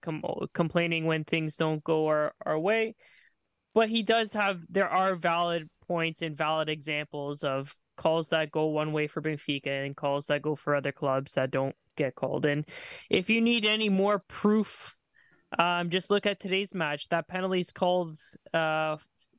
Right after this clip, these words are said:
for us, uh, i-, in a Champions League competition where,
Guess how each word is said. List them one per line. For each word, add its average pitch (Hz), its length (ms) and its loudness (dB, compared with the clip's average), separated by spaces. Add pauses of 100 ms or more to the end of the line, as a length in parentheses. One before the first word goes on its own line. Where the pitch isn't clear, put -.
for 196 260 4
us, - 540 -6 (240)
uh, 170 40 -6 (400)
i-, - 180 -6 (360)
in 160 140 0
a 151 180 -2
Champions 196 460 -2
League 165 140 -4
competition 160 760 -2
where, 156 400 2